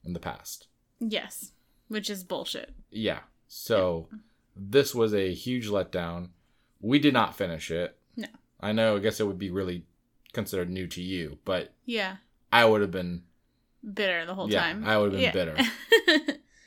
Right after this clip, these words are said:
Speaker 2: It was worth it to stop watching 'cause I was like, "We should try to get a refund on this." 'Cause
Speaker 1: Oh,
Speaker 2: it's
Speaker 1: yeah.
Speaker 2: not,
Speaker 1: And at
Speaker 2: yeah.
Speaker 1: first it looked like you couldn't get refunds.
Speaker 2: Yeah.
Speaker 1: But I did actually contact Microsoft.
Speaker 2: Mm-hmm.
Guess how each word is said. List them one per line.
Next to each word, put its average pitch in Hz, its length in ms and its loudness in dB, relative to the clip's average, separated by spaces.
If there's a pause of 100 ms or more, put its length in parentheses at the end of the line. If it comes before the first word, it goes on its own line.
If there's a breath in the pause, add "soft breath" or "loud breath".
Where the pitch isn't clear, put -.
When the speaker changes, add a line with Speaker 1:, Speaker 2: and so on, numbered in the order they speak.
(180 soft breath)
Speaker 2:
It 254 160 8
was 247 180 2
worth 233 220 4
it 220 100 -2
to 208 80 -6
stop 185 280 4
watching 180 380 0
'cause 196 120 -6
I 185 80 2
was 180 140 -6
like, 160 280 -2
"We 208 200 -2
should 208 200 -6
try 185 160 2
to 156 40 -2
get 156 140 -2
a 147 60 -2
refund 123 360 -6
on 117 100 -8
this." - 200 -10
'Cause 113 240 6
Speaker 1:
Oh, 95 60 2
Speaker 2:
it's 101 100 2
Speaker 1:
yeah. 104 100 4
Speaker 2:
not, 110 220 2
Speaker 1:
And 113 140 4
at 117 100 6
Speaker 2:
yeah. - 80 -2
Speaker 1:
first 156 220 6
it 139 40 4
looked 127 80 0
like 117 140 0
you 110 100 -2
couldn't 113 460 0 (240)
get 101 220 2
refunds. 65 520 -10
Speaker 2:
Yeah. 104 200 2
Speaker 1:
But - 100 -8
I 107 160 2
did 110 380 2 (320)
actually 95 440 -4
contact 92 680 -6 (100)
Microsoft. 90 760 -6
Speaker 2:
Mm-hmm. 226 320 -6